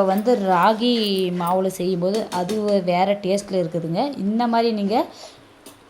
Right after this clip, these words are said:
கேழ்வரகு பால்ல வந்து செஞ்சு பாருங்க, செம்மையா இருந்துச்சுன்னே சொல்லலாம்.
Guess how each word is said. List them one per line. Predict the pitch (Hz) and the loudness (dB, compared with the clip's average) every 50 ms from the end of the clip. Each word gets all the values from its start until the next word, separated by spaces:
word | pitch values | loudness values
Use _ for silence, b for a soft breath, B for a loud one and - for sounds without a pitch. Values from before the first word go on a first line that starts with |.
| - - - - - - | -20 -20 -20 -12 -2 2
கேழ்வரகு | 233 240 247 254 247 240 226 226 196 214 226 226 226 - - - - | 4 4 4 4 4 2 2 2 0 0 0 -2 -2 -4 -8 -6 -2
பால்ல | - 190 190 196 196 196 190 | 2 2 4 4 4 2 2
வந்து | 185 190 208 214 208 | 0 0 -2 -6 -4
செஞ்சு | 202 185 185 175 208 202 | -4 -4 -2 -4 -2 0
பாருங்க, | 196 180 175 170 175 202 233 285 277 - | 0 0 0 0 -2 -2 -4 -4 -6 -8
செம்மையா | - 180 160 165 180 190 202 208 214 220 214 | -8 -6 -4 -2 -2 -2 -2 0 2 2 2
இருந்துச்சுன்னே | 196 196 180 180 - 202 202 202 196 196 | 0 0 -6 -6 -4 -4 -2 -2 -2 -2
சொல்லலாம். | 180 160 160 160 165 190 247 302 | -2 -2 0 0 0 0 -2 -2